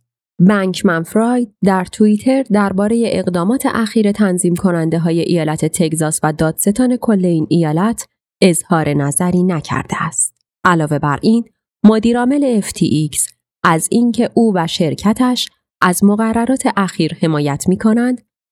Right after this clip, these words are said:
بسیار خرسند بوده است. بنکمن فراید اخیراً گفته بود که به نظر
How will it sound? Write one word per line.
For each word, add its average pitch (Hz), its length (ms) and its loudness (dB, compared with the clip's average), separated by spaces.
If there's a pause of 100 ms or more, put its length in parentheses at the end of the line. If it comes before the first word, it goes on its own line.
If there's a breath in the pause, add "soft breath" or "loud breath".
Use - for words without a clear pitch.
بسیار 175 560 0
خرسند 214 720 -2
بوده 143 200 0
است. 131 360 -4 (280)
بنکمن 175 600 2
فراید 269 600 -2
اخیراً 233 560 0
گفته 208 340 0
بود 220 200 0
که 220 140 0
به 185 120 0
نظر 202 440 0